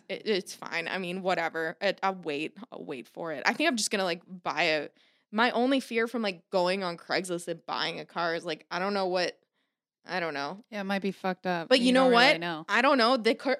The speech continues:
Speaker 1: the car from Toyota could be fucked up too. I don't trust these people. I have
Speaker 2: <laughs>
Speaker 1: P T S D from these people.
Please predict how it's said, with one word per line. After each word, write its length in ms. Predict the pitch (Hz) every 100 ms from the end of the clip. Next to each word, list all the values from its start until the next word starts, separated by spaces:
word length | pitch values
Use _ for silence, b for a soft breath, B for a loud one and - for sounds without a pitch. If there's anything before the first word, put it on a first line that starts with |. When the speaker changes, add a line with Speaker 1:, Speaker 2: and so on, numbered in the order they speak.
| -
Speaker 1:
the 120 | 220
car 240 | 214 269
from 180 | 311 269
Toyota 340 | 254 240 277 370
could 120 | 254
be 100 | 226
fucked 260 | 220 233 -
up 100 | 226
too. 80 | -
I 80 | 247
don't 160 | 415 294
trust 480 | - - 370 622 -
these 220 | 175 -
people. 540 | - 190 208 143 - - B B 254 -
I 120 | 349
have 340 | 370 480 349 -
Speaker 2:
<laughs> 20 |
Speaker 1:
P 220 | - 330
T 200 | 339 370
S 200 | 330 220
D 280 | 185 220 349
from 240 | 403 330
these 200 | 240 220
people. 560 | - 220 202 175 160 -